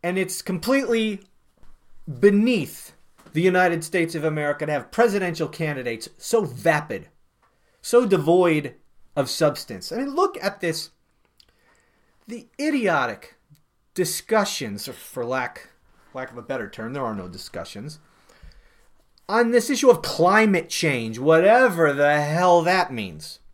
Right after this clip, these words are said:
climate change. Let's just talk, since I brought it up, and since it's my show, let me take a couple of minutes to just talk honestly, a little bit, common sense,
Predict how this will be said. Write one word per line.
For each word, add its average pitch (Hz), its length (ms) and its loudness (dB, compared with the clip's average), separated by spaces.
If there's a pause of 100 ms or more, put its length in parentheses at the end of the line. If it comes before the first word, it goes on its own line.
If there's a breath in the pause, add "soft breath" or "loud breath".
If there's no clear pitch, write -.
(140)
climate 143 420 -4
change. 98 360 -16 (920 soft breath)
Let's 269 200 -4
just 311 180 -4
talk, 202 440 2 (140)
since 180 280 -10
I 170 160 0
brought 135 340 0
it 107 80 -6
up, 226 220 -2 (180)
and 123 340 -8
since 113 220 -12
it's 107 160 -16
my 120 160 -8
show, 165 320 -6
let 226 120 -4
me 185 100 -2
take 156 180 -2
a 135 40 -14
couple 160 260 -2
of 156 60 -4
minutes 202 340 -6 (140 soft breath)
to 226 80 -6
just 262 260 -4
talk 240 400 4 (100)
honestly, 190 560 -2
a 156 60 2
little 117 300 0
bit, 233 340 4
common 156 300 -2
sense, 175 500 -4